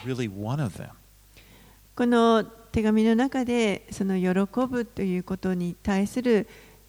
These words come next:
Speaker 2: あの、その秘訣というか鍵を教えてくれていますけれども、あの、今話していることがそのもう一つだと思います。
Speaker 1: And, and, and one of them is, again, stop putting confidence in your flesh.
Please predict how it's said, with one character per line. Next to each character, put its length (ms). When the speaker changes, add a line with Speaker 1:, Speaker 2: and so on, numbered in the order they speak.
Speaker 2:
あ 140
の、 320
そ 100
の 300
秘 100
訣 300
と 80
い 80
う 40
か 120
鍵 320
を 160
教 140
え 20
て 100
く 80
れ 100
て 120
い 60
ま 120
す 80
け 100
れ 80
ど 120
も、 200
あ 100
の、 380
今 180
話 280
し 20
て 100
い 60
る 80
こ 100
と 140
が 120
そ 120
の 100
も 160
う 60
一 180
つ 140
だ 100
と 140
思 160
い 40
ま 160
す。 140
Speaker 1:
And, 220
and, 160
and 160
one 80
of 160
them 120
is, 200
again, 300
stop 460
putting 240
confidence 680
in 80
your 120
flesh. 580